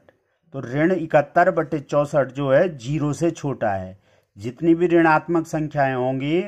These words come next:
वो सारी ज़ीरो से छोटी मानी जाती हैं, जो ज़ीरो से छोटी होती हैं। तो ज़ीरो से छोटी होती हैं कौन? सारे ऋण,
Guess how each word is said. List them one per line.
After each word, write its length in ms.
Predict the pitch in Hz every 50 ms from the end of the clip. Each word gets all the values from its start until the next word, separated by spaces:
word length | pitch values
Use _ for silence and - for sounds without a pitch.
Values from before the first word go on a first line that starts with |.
| 190 - _ _ _ _ _ -
वो 220 | 127 131 143 160 156
सारी 440 | 147 - 151 143 143 156 180 196 165
ज़ीरो 400 | 139 131 151 165 160 156 156 131
से 200 | - 165 170 170
छोटी 400 | 170 - - 139 131 135 143 147
मानी 320 | 147 143 135 131 127 113
जाती 380 | 98 104 104 104 104 - 101 95
हैं, 200 | 98 110 131 135
जो 160 | 127 135 131
ज़ीरो 380 | 110 101 110 123 135 - 131
से 180 | 120 - 160 160
छोटी 400 | 156 - - 143 135 135 - 151
होती 380 | 135 120 107 104 104 110 101 95
हैं। 220 | 90 82 85 - _ _ _ _ _ _ _ _ _ _ _ _ _
तो 80 | 127
ज़ीरो 380 | 117 101 104 135 160 165 165 160
से 180 | 156 - 165 165
छोटी 420 | 160 - 143 143 139 131 151 160
होती 340 | 160 135 131 120 - 135 135
हैं 140 | 135 131 113
कौन? 480 | - 135 143 160 196 214 208 190 175 - _ _ _ _
सारे 460 | - 135 135 147 156 165 160 127 127 123
ऋण, 280 | 127 131 135 127 107 117